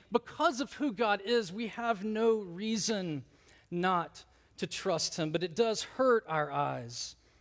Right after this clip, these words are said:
It burns a little bit when Jesus says, "Come up here and see the one who is seated on the throne." And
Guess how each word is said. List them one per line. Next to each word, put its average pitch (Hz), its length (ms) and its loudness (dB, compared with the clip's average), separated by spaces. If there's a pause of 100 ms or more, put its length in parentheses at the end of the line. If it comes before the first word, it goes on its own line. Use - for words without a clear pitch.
It 170 160 -6
burns 226 460 4
a 165 80 -4
little 151 240 0
bit 143 240 0
when 147 140 -2
Jesus 151 420 -2
says, 143 260 0
"Come 190 260 -4
up 151 160 -2
here 131 360 -8 (540)
and 165 120 0
see 190 240 2
the 160 100 -2
one 147 280 0
who 143 160 -6
is 135 100 -4
seated 139 380 -2
on 123 160 -8
the 123 60 -14
throne." 117 480 -14 (1200)
And 190 160 0